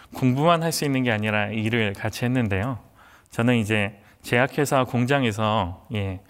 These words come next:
웨어하우스에서 그 포크 트레인을, 포크 리프트를, 예, 운전하는, 어, 창고 관리인으로 일했습니다. 네. 보통 저희가 운영하는 게 이제 핸드 팔레트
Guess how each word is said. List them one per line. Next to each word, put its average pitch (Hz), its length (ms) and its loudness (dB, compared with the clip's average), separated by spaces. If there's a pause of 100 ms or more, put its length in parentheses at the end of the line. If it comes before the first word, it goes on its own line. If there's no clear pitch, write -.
(220)
웨어하우스에서 113 880 0 (100)
그 101 240 -4 (100)
포크 - 200 -4
트레인을, 117 640 -2
포크 - 240 0
리프트를, 123 760 -2
예, 113 120 -2
운전하는, 113 760 0 (520)
어, 107 120 -2
창고 165 320 0
관리인으로 104 1040 0
일했습니다. 110 760 -4
네. 95 280 -2 (640)
보통 147 260 2
저희가 143 480 4 (160)
운영하는 131 460 2
게 107 100 2
이제 101 320 0
핸드 165 320 2
팔레트 135 520 -2